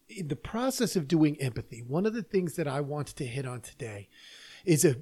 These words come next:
is a word that some of you may know well and others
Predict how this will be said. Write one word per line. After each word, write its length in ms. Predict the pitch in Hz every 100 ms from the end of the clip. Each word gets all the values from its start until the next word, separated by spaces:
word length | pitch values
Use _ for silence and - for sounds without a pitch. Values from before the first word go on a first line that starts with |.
| -
is 160 | 160
a 60 | 156
word 600 | 131 151 185 185 208 220 -
that 240 | 160 175
some 340 | - 214 208
of 140 | 262 254
you 160 | 247
may 220 | 240 208 180
know 280 | 175 170
well 680 | 165 143 147 160 113 95 - _ _ - -
and 140 | 156 -
others 600 | 185 180 185 175 151 -